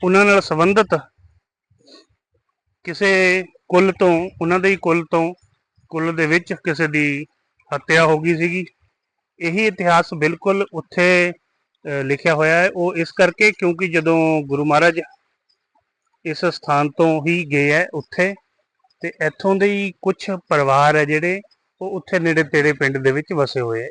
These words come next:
ਇਸ ਕਰਕੇ ਇਹ ਇਤਿਹਾਸ ਆਪਸ 'ਚ ਸਾਂਝਾ ਹੈ। ਤੇ ਇਹ ਦੇਖੋ ਤੁਸੀਂ ਗੁਰਦੁਆਰਾ ਸਾਹਿਬ ਤੇ ਕਿਵੇਂ ਪਹਾੜੀ ਦੇ ਵਿੱਚੋਂ ਵਿੱਚ ਉੱਪਰ ਵਸਿਆ ਹੋਇਆ ਤੇ ਨਾਲ ਚੱਲ ਰਹੀ ਹੈ ਕੁਦਰਤ ਦੇ ਨਜ਼ਾਰੇ।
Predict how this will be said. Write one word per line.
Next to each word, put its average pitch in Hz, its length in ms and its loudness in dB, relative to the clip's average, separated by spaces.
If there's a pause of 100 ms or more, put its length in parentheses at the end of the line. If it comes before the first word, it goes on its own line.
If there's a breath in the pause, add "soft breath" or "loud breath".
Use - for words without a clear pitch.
ਇਸ 147 140 -10
ਕਰਕੇ 180 380 0
ਇਹ 175 40 2
ਇਤਿਹਾਸ 147 520 0
ਆਪਸ 147 340 -2
'ਚ - 120 -10
ਸਾਂਝਾ 156 360 -2
ਹੈ। 190 120 -2 (840)
ਤੇ 151 440 -6
ਇਹ 175 160 -2
ਦੇਖੋ 160 280 -4
ਤੁਸੀਂ 160 540 -2
ਗੁਰਦੁਆਰਾ 139 420 2
ਸਾਹਿਬ 175 260 2 (1400)
ਤੇ 139 540 0 (260)
ਕਿਵੇਂ 160 280 2
ਪਹਾੜੀ 139 500 0
ਦੇ 143 380 2 (640)
ਵਿੱਚੋਂ 147 280 -10
ਵਿੱਚ 156 260 -6 (240)
ਉੱਪਰ 147 320 -2 (160)
ਵਸਿਆ 143 280 2
ਹੋਇਆ 151 260 2 (540 soft breath)
ਤੇ 156 120 -14
ਨਾਲ 139 460 0 (580)
ਚੱਲ 131 140 -2
ਰਹੀ 143 180 0
ਹੈ 143 60 0
ਕੁਦਰਤ 139 460 -4
ਦੇ 143 120 2
ਨਜ਼ਾਰੇ। 139 480 2